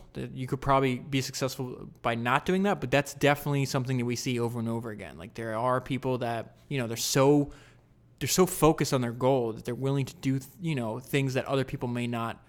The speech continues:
appreciate. And Ferrari is definitely, like, we can't hide the negative parts of who he was. Like, he, it's very apparent when you study him. So anyways,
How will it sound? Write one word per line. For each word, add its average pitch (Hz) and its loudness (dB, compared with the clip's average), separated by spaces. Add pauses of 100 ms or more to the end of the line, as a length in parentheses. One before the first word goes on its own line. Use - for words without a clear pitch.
(140)
appreciate. 107 -6
And 113 -10
Ferrari 139 2
is 135 -2
definitely, 135 -2
like, 123 -4
we 127 -2
can't 156 -2
hide 123 2 (400)
the 135 2
negative 127 2
parts 120 2
of 117 -6
who 113 -4
he 104 -4
was. 104 -6
Like, 107 -10
he, 123 -6
it's 123 -8
very 135 6
apparent 117 2
when 104 -6
you 110 -8
study - -6
him. 82 -12 (640)
So 180 10
anyways, 139 8